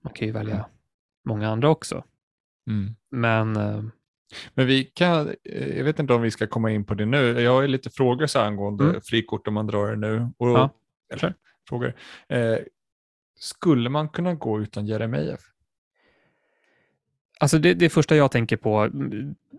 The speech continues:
Speaker 1: tanken dök upp i mitt huvud väldigt snabbt
Speaker 2: Mm.
Speaker 1: och jag sköt ner det lika snabbt också, ungefär.
Speaker 2: Mm.
Speaker 1: Eh, eller, jag ska inte säga att jag skjuter ner det, men det är just det här med värdet som är svårt.
Speaker 2: Mm.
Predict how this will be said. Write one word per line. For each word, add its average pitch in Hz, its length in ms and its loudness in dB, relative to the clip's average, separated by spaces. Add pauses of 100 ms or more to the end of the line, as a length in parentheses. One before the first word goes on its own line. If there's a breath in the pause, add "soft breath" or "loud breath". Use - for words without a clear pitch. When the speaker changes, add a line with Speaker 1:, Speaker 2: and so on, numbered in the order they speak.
(120)
Speaker 1:
tanken 156 300 2
dök 123 180 2
upp 127 140 2
i 107 40 0
mitt 104 180 -6
huvud 117 220 0 (400)
väldigt 113 360 0
snabbt - 380 -2 (140)
Speaker 2:
Mm. 143 120 2
Speaker 1:
och 117 260 4 (240)
jag 135 260 -4
sköt - 240 -2
ner 110 140 2
det 107 60 2
lika 104 240 -2
snabbt - 280 -8
också, - 280 -14 (100)
ungefär. - 320 -8 (720)
Speaker 2:
Mm. 98 260 0 (240)
Speaker 1:
Eh, 60 220 -2 (320)
eller, 143 160 0 (640)
jag - 60 -12
ska 165 100 0
inte 170 80 0
säga 151 100 4
att - 60 -2
jag 139 100 0
skjuter 143 160 0
ner 151 200 6
det, 113 160 0 (200)
men 135 180 2
det 143 80 2
är - 20 4
just 143 180 2
det 123 60 4
här 123 80 0
med 120 120 -2
värdet 127 540 0 (140)
som 120 200 -4
är 110 200 0
svårt. - 420 -4 (800)
Speaker 2:
Mm. 101 280 0